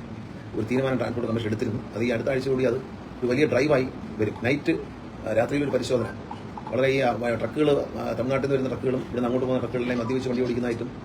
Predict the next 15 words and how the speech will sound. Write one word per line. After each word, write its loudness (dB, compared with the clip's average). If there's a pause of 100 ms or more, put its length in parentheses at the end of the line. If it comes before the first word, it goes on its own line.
(280)
അതുപോലെ 2
ലൈൻ 2
ട്രാഫിക് 2
ലംഘിച്ച് 0
അശ്രദ്ധമായി 0
വണ്ടി 2
ഓടിക്കുന്ന 2
കാണുന്നുണ്ട്. -2
നൈറ്റ്, 0
നൈറ്റ് 0 (360)
ഒരു 6 (180)
എൻഫോഴ്സ്മെന്റ് 2
പരിപാടി 2
ആ-, -4
ആലോചിക്കുന്നുണ്ട്. -2